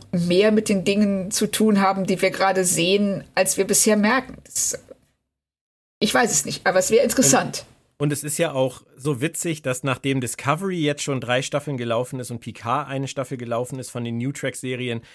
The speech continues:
Speaker 2: dass es ausgerechnet Lower Decks ist, die Serie ist, die die verlorene Kunst des Cliffhangers zu
Speaker 1: <laughs> Ja,
Speaker 2: spielen.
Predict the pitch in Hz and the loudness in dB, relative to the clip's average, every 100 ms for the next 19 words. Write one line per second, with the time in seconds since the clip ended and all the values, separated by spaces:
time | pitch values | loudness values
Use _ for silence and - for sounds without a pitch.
0 | - _ 131 - 139 139 202 - 185 175 | -20 _ -4 -2 -2 0 0 -2 -2 -2
1 | - 143 117 - _ _ _ - 139 185 | 0 -2 -2 -8 _ _ _ -2 2 4
2 | 190 156 151 - 143 139 - _ _ _ | 4 0 -6 -6 -6 -6 -8 _ _ _
3 | _ _ - 180 151 165 170 160 147 - | _ _ -8 -6 0 2 2 0 -2 -2
4 | 139 - 147 147 139 147 147 143 185 190 | -8 -8 -4 -2 -2 -2 -2 2 2 2
5 | 175 156 165 160 - 160 - 160 170 170 | -2 -2 -2 -2 -4 -8 -8 -8 -4 -4
6 | 135 107 - 240 - 247 392 - 339 - | -4 -4 2 4 4 4 4 4 2 2
7 | - - | -2 -8